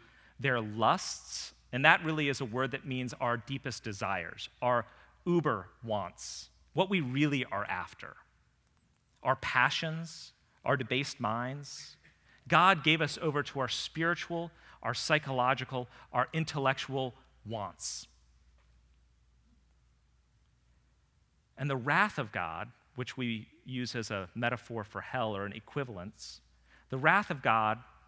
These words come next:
Paul says in verse eighteen, is revealed from heaven.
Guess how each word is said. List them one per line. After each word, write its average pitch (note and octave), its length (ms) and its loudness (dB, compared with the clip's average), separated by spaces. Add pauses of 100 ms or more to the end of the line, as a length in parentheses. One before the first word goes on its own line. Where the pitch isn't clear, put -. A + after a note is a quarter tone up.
(200)
Paul B2 180 0
says B2 260 -4
in A#2 80 -6
verse A2 220 -4
eighteen, A#2 540 -8 (600)
is F#3 480 2
revealed C3 520 -2
from B2+ 220 -6
heaven. G#2+ 420 -8